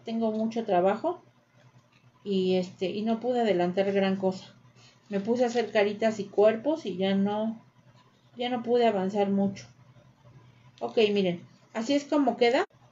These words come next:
Así es como queda el tenis y yo no hago nudos. Yo lo que hago es que como me queda muy poquito de foamy, pongo un toquecito de pegamento y dejo pegada la agujeta al tenis, así.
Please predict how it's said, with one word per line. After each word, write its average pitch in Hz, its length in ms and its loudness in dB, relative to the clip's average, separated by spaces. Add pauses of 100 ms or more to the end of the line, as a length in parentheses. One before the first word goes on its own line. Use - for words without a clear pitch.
(440)
Así 240 240 4
es 294 100 4
como 320 260 4
queda 247 220 8
el 247 120 2
tenis 254 340 4
y 214 100 -2
yo 247 180 2
no 254 480 2 (420)
hago 226 280 2
nudos. 247 400 4
Yo 254 100 8
lo 269 180 2
que 262 100 4
hago 247 140 4
es 262 80 0
que - 120 -14
como 180 220 -2
me 185 140 0
queda 262 220 0
muy 277 140 4
poquito 262 400 0
de 202 120 4
foamy, 226 400 -2 (540)
pongo 262 240 2
un 285 80 6
toquecito 233 500 2
de 214 120 2
pegamento 202 680 -2
y 240 280 -8
dejo 240 380 0
pegada 208 380 0
la 202 100 2
agujeta 196 600 -4 (580)
al 202 200 0
tenis, 226 480 0
así. 220 420 -4